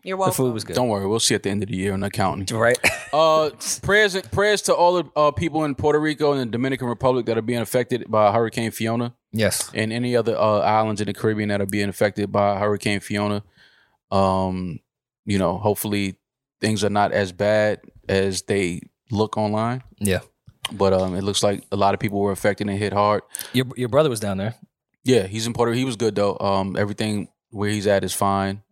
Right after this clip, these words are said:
Speaker 3: Um, so thank God for that. But a lot of people on the island were affected and lost homes and things like that. So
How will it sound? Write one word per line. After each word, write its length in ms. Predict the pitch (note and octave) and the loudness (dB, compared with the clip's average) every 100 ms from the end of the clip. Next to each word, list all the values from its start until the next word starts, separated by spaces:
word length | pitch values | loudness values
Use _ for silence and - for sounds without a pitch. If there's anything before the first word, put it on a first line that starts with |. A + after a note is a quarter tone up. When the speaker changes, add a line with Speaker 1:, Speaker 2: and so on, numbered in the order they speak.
| G2+ | -4
Speaker 3:
Um, 400 | G2 F#2 F#2 F2 | -2 -2 -2 0
so 320 | F#2+ F#2 F#2 - _ _ - | 2 2 -4 -14 _ _ -2
thank 180 | G#2+ | 0
God 160 | G2+ G2 | 4 2
for 140 | - G2+ | 2 0
that. 220 | G2 F2+ | 0 2
But 180 | F#2+ F2 - - | -2 -2 -8 -6
a 60 | G#2 | 2
lot 160 | G2+ | 4
of 60 | G2+ | 4
people 220 | A2+ G2 | -2 -4
on 100 | G2 | -2
the 40 | E2+ | 0
island 240 | F#2 F#2 | 0 0
were 120 | F#2+ | 0
affected 500 | G2 - F#2+ F#2+ F#2 | 0 0 -2 -2 -4
and 200 | - F#2 | -4 -4
lost 280 | F#2 F#2 F2 | -2 0 0
homes 380 | - G2 F#2 F#2 | 0 0 0 -4
and 120 | D#2+ | -6
things 180 | F#2 F#2 | -6 -4
like 140 | E2 F2 | -4 -2
that. 200 | D#2 C2+ | -2 0
So 240 | F#2 F#2 | -2 -4